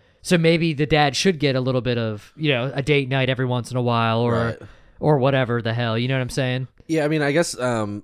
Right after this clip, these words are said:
Speaker 2: like, I, like, my parents were divorced. I was very young. I was, like, three,
Speaker 1: Yeah.
Speaker 2: three-ish or so. So, like, I had that alone time with both,
Speaker 1: Oh, for
Speaker 2: either
Speaker 1: sure.
Speaker 2: of
Speaker 1: Yeah,
Speaker 2: them.
Speaker 1: yeah.
Speaker 2: You know what I mean? Um, so, like, yeah, I could see, I could see that, like, to have, like, I do look forward to
Speaker 1: Yeah, and if, like,
Speaker 2: taking
Speaker 1: maybe if you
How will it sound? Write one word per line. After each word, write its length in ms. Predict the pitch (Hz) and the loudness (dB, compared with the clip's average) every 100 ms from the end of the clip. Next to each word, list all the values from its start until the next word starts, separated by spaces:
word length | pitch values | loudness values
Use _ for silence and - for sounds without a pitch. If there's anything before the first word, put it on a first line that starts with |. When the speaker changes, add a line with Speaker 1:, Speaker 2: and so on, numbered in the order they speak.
| - | -2
Speaker 2:
like, 240 | 123 110 | -2 0
I, 760 | 113 113 117 117 113 110 107 - - | 2 2 4 2 0 -2 -6 -10 -14
like, 240 | - 107 101 | -6 -4 -2
my 140 | 123 | -2
parents 240 | 123 113 98 | -2 -2 -4
were 100 | 95 | -8
divorced. 380 | 92 95 92 | -6 -6 -4
I 40 | 95 | -4
was 120 | 87 | -4
very 260 | 90 101 87 | -2 -2 -2
young. 120 | 85 | -4
I 20 | |
was, 120 | 85 85 | -6 -8
like, 120 | 82 | -10
three, 360 | - 95 98 | -10 -6 -2
Speaker 1:
Yeah. 200 | 120 107 82 80 | 0 0 -4 -10
Speaker 2:
three-ish 600 | - 101 95 87 85 95 | -8 -6 -4 -4 -6 -8
or 80 | |
so. 300 | 87 95 87 | -8 -4 -4
So, 140 | 85 95 | -4 -4
like, 220 | 95 90 | -4 -2
I 160 | 107 95 | -2 0
had 340 | 104 110 104 | 4 4 4
that 100 | 98 | 0
alone 220 | 92 92 90 | -2 -6 -6
time 160 | 90 | -8
with 120 | 85 - - | -8 -14 -16
both, 460 | 98 98 117 - - | -6 -2 -2 -4 0
Speaker 1:
Oh, 160 | 170 147 | 2 4
for 60 | |
Speaker 2:
either 240 | 120 139 147 | 6 4 4
Speaker 1:
sure. 120 | 92 | 0
Speaker 2:
of 80 | - | -2
Speaker 1:
Yeah, 60 | 123 | -2
Speaker 2:
them. 40 | 113 | -4
Speaker 1:
yeah. 60 | |
Speaker 2:
You 60 | 98 | -4
know 60 | 90 | -6
what 100 | 90 | -8
I 20 | |
mean? 160 | 95 - - - - - - | -10 -12 -18 -20 -20 -20 -6
Um, 540 | 110 104 104 101 92 _ _ _ _ - | -2 0 -2 -6 -12 _ _ _ _ -14
so, 180 | - 135 | -4 0
like, 240 | 117 107 - 85 | 2 2 -2 -10
yeah, 160 | 120 110 | -2 0
I 60 | |
could 120 | 104 - | 0 -4
see, 540 | 123 110 104 104 - - | -2 -2 -2 -4 -8 -6
I 100 | 104 | -6
could 160 | 104 | -4
see 220 | - 120 107 | -6 -2 2
that, 220 | 101 98 | 2 2
like, 220 | 95 85 | -2 -4
to 140 | 104 | -4
have, 320 | 92 95 98 92 | 2 4 4 0
like, 200 | 92 - - - | -4 -6 -20 -4
I 140 | 139 147 | 0 2
do 240 | 127 165 | 4 4
look 160 | 139 107 | 2 0
forward 400 | 120 117 110 98 | -2 0 0 -2
to 320 | 110 104 104 | 0 2 2
Speaker 1:
Yeah, 100 | 190 | 4
and 80 | 190 | 4
if, 100 | 175 | 4
like, 100 | 175 | 4
Speaker 2:
taking 80 | 160 | 4
Speaker 1:
maybe 320 | 170 165 151 | 4 2 2
if 140 | 147 151 | 0 0
you 220 | 151 165 | -2 -4